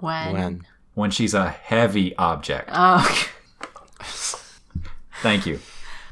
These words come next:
Speaker 1: Did you just
Speaker 2: Oh,
Speaker 1: come up
Speaker 2: thank
Speaker 1: with
Speaker 2: God.
Speaker 1: that on the fly? I guess you did.
Speaker 3: I totally did.
Speaker 1: That, that's terrible.
Speaker 3: Yeah, it's bad.
Speaker 1: It's sad.
Speaker 3: I think I might, no, I'm gonna leave that in there, 'cause that's how I view Nintendo's writing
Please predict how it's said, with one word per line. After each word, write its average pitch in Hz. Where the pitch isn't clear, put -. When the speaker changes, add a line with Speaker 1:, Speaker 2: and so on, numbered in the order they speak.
Speaker 1:
Did -
you -
just 466
Speaker 2:
Oh, -
Speaker 1:
come 226
up 208
Speaker 2:
thank -
Speaker 1:
with 208
Speaker 2:
God. 220
Speaker 1:
that 214
on 202
the 190
fly? 208
I -
guess 214
you 175
did. 156
Speaker 3:
I -
totally 95
did. 73
Speaker 1:
That, 175
that's 165
terrible. -
Speaker 3:
Yeah, 90
it's 87
bad. 73
Speaker 1:
It's -
sad. 139
Speaker 3:
I -
think 107
I -
might, 92
no, 139
I'm 127
gonna 120
leave 104
that 87
in 80
there, 82
'cause 101
that's -
how 110
I 95
view 90
Nintendo's 85
writing 80